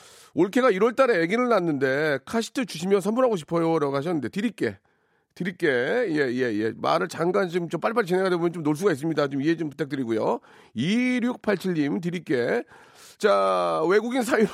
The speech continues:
두 명이나 얻었습니다. 이거는 확인이 필요한데요. 삼 년 전에 미국 사위를 이번에 둘째 호주 사위로 얻었습니다.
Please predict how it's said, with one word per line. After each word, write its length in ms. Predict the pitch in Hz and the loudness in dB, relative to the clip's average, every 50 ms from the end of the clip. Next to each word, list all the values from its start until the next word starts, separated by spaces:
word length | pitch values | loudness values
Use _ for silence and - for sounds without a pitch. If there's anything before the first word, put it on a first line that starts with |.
| - 170 | -4 -6
두 140 | - 180 175 | -4 0 2
명이나 260 | 185 202 190 - 185 | 4 4 4 4 2
얻었습니다. 720 | 143 139 143 147 - - 143 143 139 139 135 127 131 139 160 | 2 2 0 -2 -2 -4 -4 -2 0 0 0 2 2 0 0
이거는 400 | 147 156 180 233 262 262 247 226 | 0 0 2 2 2 4 2 0
확인이 240 | 233 254 247 285 349 226 | 0 0 0 0 0 0
필요한데요. 640 | 175 226 - 262 233 175 165 143 120 117 143 240 - _ - - - - _ _ | 0 0 0 2 2 2 2 2 2 0 -2 -4 -8 _ -20 -20 -20 -20 _ _
삼 240 | _ - 226 233 240 | _ -2 0 0 2
년 240 | 247 269 269 269 240 | 2 2 2 2 4
전에 220 | 220 247 233 240 | 2 4 4 4
미국 320 | 226 180 170 190 202 220 185 | 2 2 -2 -4 -4 -6 -2
사위를 380 | - 233 220 208 202 208 190 | 0 2 4 4 4 4 2
이번에 320 | 170 175 175 196 214 208 196 | 0 0 2 2 2 2 -2
둘째 340 | 151 - - 175 190 180 208 | -4 -4 -4 -4 0 0 -2
호주 320 | 175 190 226 262 269 277 | 0 0 -4 -2 0 2
사위로 260 | 247 247 233 220 214 190 | 4 4 4 4 2 0
얻었습니다. 600 | 165 170 156 - 156 160 160 175 185 180 139 92 | 0 -2 -2 -2 -2 -2 2 2 2 2 2 -2